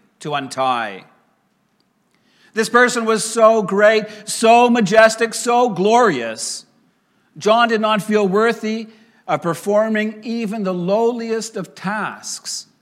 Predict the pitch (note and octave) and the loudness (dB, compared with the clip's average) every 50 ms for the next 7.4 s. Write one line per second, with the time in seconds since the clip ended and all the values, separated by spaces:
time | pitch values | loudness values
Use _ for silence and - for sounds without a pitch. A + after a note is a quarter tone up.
0 | _ _ _ - C3 B2 G#2+ - C3+ D#3 F3 F#3+ F3+ D3 B2 A2 G#2 G2 F2 - | _ _ _ -10 -10 -10 -10 -8 -6 -4 -4 -4 -4 -6 -8 -12 -14 -16 -20 -20
1 | _ _ _ _ _ _ _ _ _ _ _ _ _ _ _ _ _ _ _ _ | _ _ _ _ _ _ _ _ _ _ _ _ _ _ _ _ _ _ _ _
2 | _ _ _ _ _ _ _ _ _ _ _ _ _ _ _ _ _ _ C#3+ D#3+ | _ _ _ _ _ _ _ _ _ _ _ _ _ _ _ _ _ _ 0 0
3 | F3+ F#3 F3 F3+ F#3 F3+ F3 E3+ D#3 F#3 F3 F3 F3+ F3 D#3+ D#3+ E3+ F3+ F#3 F#3 | 2 2 0 0 0 -2 -2 -4 -4 -2 -2 -2 -2 -4 -4 -4 -4 -4 -4 -4
4 | E3+ D#3+ D3 - F#3+ F3+ F3 E3+ D#3+ C#3+ E3+ E3+ F3 F3 E3 D#3 E3+ E3+ F3+ F3 | -6 -6 -6 -6 -6 -4 -4 -4 -6 -6 -6 -6 -6 -6 -6 -6 -6 -6 -6 -8
5 | - G3 E3+ D3 - E3 E3+ F3 E3 E3 F3 F#3 F#3+ F#3 F3 D#3+ D#3+ E3+ F3+ G#3 | -8 -10 -12 -8 -6 -6 -6 -4 -6 -6 -6 -6 -6 -6 -6 -6 -4 -4 -4 -4
6 | G3+ E3+ C#3+ C3 - D3+ C#3+ C3 - F3 F3+ F#3+ F#3 D#3+ F3 F3 E3+ C#3+ C#3 D#3 | -4 -6 -8 -8 -8 -10 -10 -8 -8 -6 -6 -6 -6 -6 -6 -8 -8 -8 -10 -8
7 | D#3+ E3 D#3+ D#3+ D#3 D3 - | -6 -6 -6 -6 -6 -10 -12